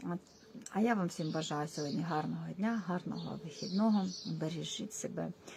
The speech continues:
а, бережіть свої сили, бережіть своє здоров'я,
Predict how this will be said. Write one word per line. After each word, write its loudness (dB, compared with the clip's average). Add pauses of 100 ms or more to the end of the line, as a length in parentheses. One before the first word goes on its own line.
(180)
а, 2
бережіть 0
свої -6
сили, 0
бережіть -6
своє -6
здоров'я, 0